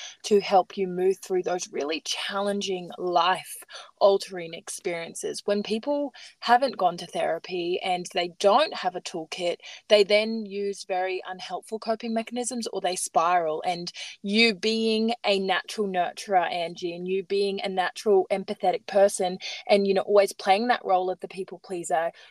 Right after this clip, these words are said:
your sort of instincts kick in and they're like, "Okay, I've gotta, you know, make sure everything's okay. You know, I'm the diplomat here. I've gotta calm everyone down and make everybody okay." When in actuality, you're the one going to the table with this huge thing that's impacted you,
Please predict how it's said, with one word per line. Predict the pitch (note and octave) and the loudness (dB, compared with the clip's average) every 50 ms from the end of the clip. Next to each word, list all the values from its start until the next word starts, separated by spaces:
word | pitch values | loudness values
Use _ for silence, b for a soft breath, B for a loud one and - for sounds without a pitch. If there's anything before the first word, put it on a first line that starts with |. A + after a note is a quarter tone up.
| B | B
your | - G3+ F#3+ F#3 G#3+ A3 A3 A3+ A3+ A3+ A#3+ | -10 -8 0 4 4 6 6 6 6 6 4
sort | A#3 - A#3 G#3 | 4 2 0 0
of | F#3+ - _ | -2 -2 _
instincts | - A#3 A3+ A#3+ A3+ - - G3+ F#3+ F3+ - - - - - - | -2 -2 -2 -2 -2 -4 -4 -4 -4 -2 -2 -2 -2 -4 -6 -6
kick | - A3+ G#3 - - | -2 -2 0 0 0
in | A3+ A3 G3+ | -2 -2 -2
and | F3+ F3+ | -2 -2
they're | F3+ F3 | -2 0
like, | F3 E3+ - - | 0 0 0 0
"Okay, | G#3 G#3+ G#3+ G3+ F#3 - | 0 2 2 0 0 2
I've | - G3+ G3+ G3+ G3+ - | 2 4 4 4 2 2
gotta, | - G#3 G3+ G3 F#3+ F#3 F#3 F#3 b b b b b | 2 2 4 6 4 4 4 2 b b b b b
you | - G#3 | -4 -2
know, | G3 F#3 F#3 F#3 F#3 G3 | 0 0 0 0 -4 -4
make | F#3+ G3 G3+ G3+ G3+ | 0 0 0 0 0
sure | - - A3+ G3+ G3 - | -2 -6 -4 -4 -2 -2
everything's | G#3 F#3+ F#3+ F#3+ - - F3+ F3 E3+ - | -2 -2 -2 -6 -6 -8 -14 -14 -14 -14
okay. | E3 - - - - E3 - | -14 -14 -12 -8 -8 -8 -6
You | - F3+ | -6 -8
know, | F3+ - | -6 -2
I'm | G#3+ A#3 C4 C4+ | 0 0 0 0
the | A#3+ | -2
diplomat | G#3+ - A3 G#3+ - - G3+ F3 D#3+ C3+ - - | 0 2 2 0 0 -2 -10 -8 -8 -8 -10 -10
here. | - F3 D3 B2+ D3+ | -10 -8 -4 -2 0
I've | F3+ F#3 G#3 G3 | 0 0 0 2
gotta | - A3 G#3+ A3 G#3+ G#3 - - | 2 2 4 4 4 2 2 -4
calm | - - A3 G#3+ G#3+ A3+ A3+ | -10 -8 -4 -2 -2 0 0
everyone | A3+ A3+ A3+ A#3+ A#3 A3+ A3 G#3+ G#3 G3+ | 0 0 0 -2 -2 -2 -2 -2 -2 0
down | G#3+ G3+ G3 G3+ G3 G3 G3 G3 | 2 2 2 2 0 -2 -2 -4
and | F#3 F3+ | -4 -6
make | F3 - - | -4 -2 0
everybody | G3+ G3+ G#3+ G#3+ G#3 G#3 G3+ G3 G3 G3 F#3 | 2 4 4 2 2 4 2 2 2 2 0
okay." | F#3 - - A3 G#3 | -2 -2 -2 0 0
When | F#3+ G3 G3 | 0 0 -2
in | G3+ G3+ | 0 -2
actuality, | G#3+ A3+ - - - - A3 A3+ B3 C4+ B3+ G#3+ F#3+ F3+ E3+ F3+ - b b b b b b b | -2 -2 -4 -6 -6 0 2 2 2 2 2 -2 -4 -6 -10 -12 -14 b b b b b b b
you're | C4+ E4 G4 | -2 -2 0
the | F#4+ F4 | 0 0
one | D4+ A#3+ A#3+ G#3+ G#3 G3+ | 0 0 -2 0 -2 -2
going | G3+ G#3 G3+ G3+ G3+ G3+ G#3 | 0 2 2 2 0 -2 -6
to | G#3+ A3 | -8 -6
the | - G3 | -6 -8
table | F#3+ - A3+ A#3 A3 G#3+ A3 G3 | -4 -2 -2 0 0 0 0 0
with | G3+ G3 - | 0 0 0
this | G#3 G3+ G#3+ - | 0 -2 -2 -2
huge | - - - - D#4 E4 C#4+ B3 A3+ - - - _ | -8 -12 -12 -12 -12 -10 -10 -10 -10 -10 -12 -12 _
thing | - F#4+ G#4 C#4 G#3+ G3 G3 G3 | -8 -6 -6 -4 -6 -6 -6 -4
that's | G3 G3 - - | -4 -4 -4 -4
impacted | - A#3 A#3 A#3 B3 A3+ G3+ - - G#3 F#3+ F#3 | -4 -6 -6 -4 -4 -6 -6 -4 -4 -6 -6 -6
you, | C4 D4 C4 A3 A3 A3 A#3 | -6 -4 -2 0 0 0 -2